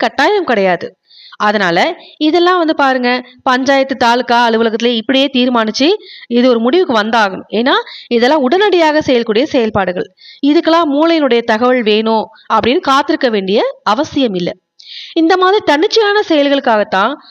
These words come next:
முதுகு தண்டினுடைய குறுக்கா இருக்கக்கூடிய இணைப்புகள் பயன்படுது. வாங்க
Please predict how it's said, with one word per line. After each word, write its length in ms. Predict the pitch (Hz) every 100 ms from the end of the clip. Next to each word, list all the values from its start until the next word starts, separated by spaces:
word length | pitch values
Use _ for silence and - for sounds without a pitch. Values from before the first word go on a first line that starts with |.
| - _ -
முதுகு 320 | 311 381 453 453
தண்டினுடைய 500 | 262 247 226 208 269 226 254 -
குறுக்கா 380 | - 392 427 392
இருக்கக்கூடிய 400 | 339 262 226 208 202
இணைப்புகள் 460 | 233 294 240 226 370
பயன்படுது. 500 | 381 196 196 180 175 - _ _ _ _ _ -
வாங்க 320 | 240 226 226